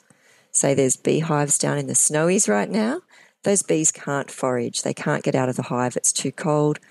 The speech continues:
So the bees need to stay warm and they need to stay alive, and they'll cluster together and they'll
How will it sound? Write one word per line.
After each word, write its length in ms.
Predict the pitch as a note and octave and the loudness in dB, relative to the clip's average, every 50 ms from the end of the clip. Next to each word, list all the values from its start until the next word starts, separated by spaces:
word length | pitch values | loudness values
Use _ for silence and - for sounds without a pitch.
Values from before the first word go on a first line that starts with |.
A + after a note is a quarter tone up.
| - - - - - _ | -20 -20 -20 -20 -10 _
So 140 | - - E3 | -4 -2 0
the 100 | D#3 D3+ | 0 2
bees 300 | - D#3 E3 F3 - - | 2 4 4 4 4 2
need 160 | E3+ D3+ - | 0 -2 -2
to 80 | - - | 0 0
stay 300 | - - - C#3 C3 C3 | 0 0 0 -2 -2 -2
warm 420 | B2 B2 A#2 A#2 B2+ C3+ D3 F3+ | -4 -4 -4 -4 -4 -4 -4 -4
and 120 | F3+ D#3 C#3 | -4 -4 -4
they 100 | C3 B2+ | -4 -4
need 220 | B2+ C3 C#3 - | -4 -4 0 2
to 60 | - | 2
stay 240 | - - C#3+ C3 B2+ | 2 2 4 2 2
alive, 440 | B2 A#2+ A#2+ A#2 B2 C3+ E3 G3+ E3+ | 2 2 2 2 2 2 2 2 0
and 120 | D#3+ C3+ | -2 -2
they'll 160 | B2 A#2+ A#2+ - | -4 -4 -4 -6
cluster 480 | - - - F3+ F#3+ - - - - | -8 -4 -2 0 2 2 0 0 -2
together 540 | C3+ - D#3+ - - C3+ C#3+ F3 G3+ B3+ D#4+ - - - - - - - - _ _ _ | -2 -4 -2 -2 0 0 0 0 0 -2 -4 -10 -16 -20 -20 -20 -20 -20 -20 _ _ _
and 140 | D#3 D#3 D3 | -6 -4 -2
they'll 240 | C#3+ C#3 C#3 C#3 | 0 -2 -2 -2